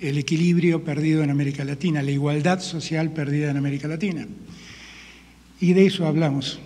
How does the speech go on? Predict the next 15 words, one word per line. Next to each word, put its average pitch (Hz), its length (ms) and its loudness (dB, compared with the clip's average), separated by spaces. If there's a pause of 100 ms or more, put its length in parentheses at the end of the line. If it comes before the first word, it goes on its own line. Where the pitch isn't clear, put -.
de 156 100 0
eso 156 160 -2
estamos 139 360 -6
hablando. 123 340 -8 (1080)
Lo 156 120 2
que 160 100 6
nosotros 214 440 8
sentimos 262 600 8
es 208 120 4
que 214 100 2
hace 196 200 4
falta 214 560 4 (580)
encarar 185 480 8
unas 185 200 2
políticas 190 840 4